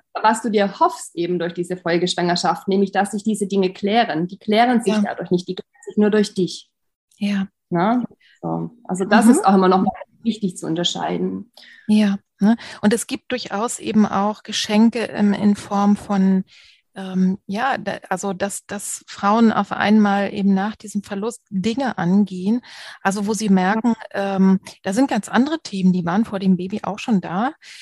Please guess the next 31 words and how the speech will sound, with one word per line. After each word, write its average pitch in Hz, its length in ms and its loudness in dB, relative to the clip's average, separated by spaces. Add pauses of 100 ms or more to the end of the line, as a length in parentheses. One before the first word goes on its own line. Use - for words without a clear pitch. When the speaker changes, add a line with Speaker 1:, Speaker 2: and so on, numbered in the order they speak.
(220)
Speaker 2:
äh, 208 220 -6
und 214 240 4
auf - 140 -8
einmal, 214 640 2
ne, 226 240 -2 (220)
habe 208 220 -4
ich - 120 -14
diesen 208 260 0
riesen 202 320 0
Schmerz 226 460 -2
und 233 120 0
habe 214 120 -6
ich - 80 -16
einen 196 100 0
Trauerprozess, - 800 -8 (340)
aber 202 180 -4
wenn 208 140 4
ich 214 100 0
da 208 120 -8
durch 208 300 -8
bin, 208 180 0
habe 202 160 -2
ich - 160 -16
eben 208 180 2
auch - 300 -6 (640)
ganz 220 280 0
viel, 233 280 -6
äh, - 240 -8
Geschenke, 220 560 -2
ne? 220 260 2
Also 180 320 -6